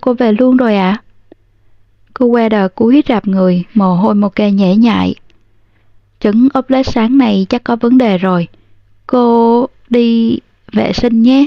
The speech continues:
Chắc sẽ hơi lâu. Cháu đi ngân hàng thay cô được không?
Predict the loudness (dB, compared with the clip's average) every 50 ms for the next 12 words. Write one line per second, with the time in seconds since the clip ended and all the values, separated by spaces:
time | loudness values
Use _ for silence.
0 | -2 _ _ _ _ _ -20 -20 _ _ _ _ _ -8 -8 -8 -8 -8 -6 -4
1 | -4 -2 0 0 2 2 2 2 2 0 -2 -4 _ _ _ _ _ _ _ _
2 | _ -8 -4 -2 -2 0 0 0 2 2 2 2 2 2 0 0 0 -2 -2 -2
3 | -4 -2 -2 -2 0 0 0 -2 -2 -2 -2 -2 -2